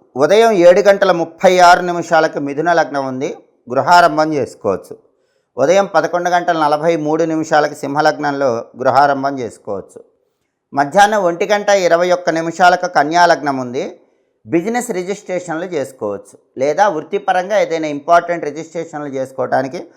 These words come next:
మధ్యాహ్నం ఒకటి ఇరవై ఒక్క నిమిషాలకు బలం బాగుంది. అలాగే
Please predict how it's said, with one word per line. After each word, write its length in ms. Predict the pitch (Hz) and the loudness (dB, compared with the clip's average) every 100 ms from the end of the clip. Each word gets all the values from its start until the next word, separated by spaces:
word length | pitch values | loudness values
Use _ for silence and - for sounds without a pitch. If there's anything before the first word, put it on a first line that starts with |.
| _ _ - | _ _ -4
మధ్యాహ్నం 480 | 131 123 175 175 | -2 2 2 4
ఒకటి 280 | 156 147 156 | 2 0 0
ఇరవై 400 | 180 156 156 170 | 0 2 2 2
ఒక్క 180 | 160 - | 0 0
నిమిషాలకు 500 | 151 151 170 156 156 | -2 -2 -2 -2 -2
బలం 320 | 143 131 135 | -2 -2 -2
బాగుంది. 500 | 123 113 104 107 185 - _ _ _ _ _ _ _ 113 | -2 -4 -4 -10 -12 -16 _ _ _ _ _ _ _ 2
అలాగే 680 | 135 180 185 160 160 165 | 4 6 6 4 4 -2